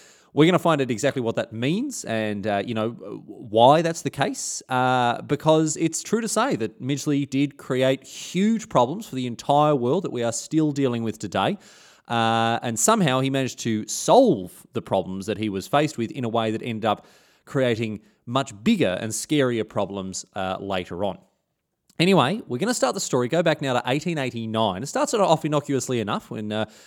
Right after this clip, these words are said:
he's born in, uh, in Pennsylvania. And his old man, also named Thomas, Thomas Senior,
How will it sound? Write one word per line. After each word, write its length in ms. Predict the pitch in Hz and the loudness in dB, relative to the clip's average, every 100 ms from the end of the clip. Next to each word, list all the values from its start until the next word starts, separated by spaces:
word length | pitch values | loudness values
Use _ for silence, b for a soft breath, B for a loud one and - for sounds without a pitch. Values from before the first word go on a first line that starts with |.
| B | B
he's 180 | 135 120 | -6 -4
born 340 | - 113 135 | 0 2 2
in, 160 | 135 104 | 0 -2
uh, 100 | 104 | -4
in 120 | 117 | -6
Pennsylvania. 800 | 98 139 139 139 107 95 92 131 - B B B B | -4 -4 -2 -4 -4 -6 -6 -8 -10 B B B B
And 80 | |
his 140 | 139 147 | 0 4
old 240 | 170 185 | 4 4
man, 160 | 120 120 | 2 -2
also 180 | 139 139 | -2 -4
named 180 | 113 | -6
Thomas, 280 | 113 101 147 | -4 -6 -6
Thomas 240 | - 110 - | -6 -6 -4
Senior, 480 | - 101 95 117 | -2 -2 -2 -6